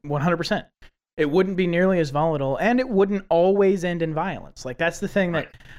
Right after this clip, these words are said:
Speaker 1: any political, any political victory ultimately ends in violence. Um,
Speaker 2: Yeah.
Speaker 1: and, and generally, the political side loses.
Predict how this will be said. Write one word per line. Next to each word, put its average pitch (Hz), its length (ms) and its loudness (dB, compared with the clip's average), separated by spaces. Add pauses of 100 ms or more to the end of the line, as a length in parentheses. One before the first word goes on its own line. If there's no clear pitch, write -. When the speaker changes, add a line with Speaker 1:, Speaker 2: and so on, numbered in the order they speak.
(140)
Speaker 1:
any 220 180 2
political, 180 760 2
any 220 200 4
political 175 500 2
victory 147 460 -2
ultimately 143 480 -4
ends 131 160 -6
in 139 140 -6
violence. 120 640 -8 (220)
Um, 143 580 -2 (100)
Speaker 2:
Yeah. 120 140 -8
Speaker 1:
and, 147 280 -2
and 147 220 -4
generally, 170 1080 2
the 175 120 0
political 165 440 2
side 131 300 -2
loses. - 600 -6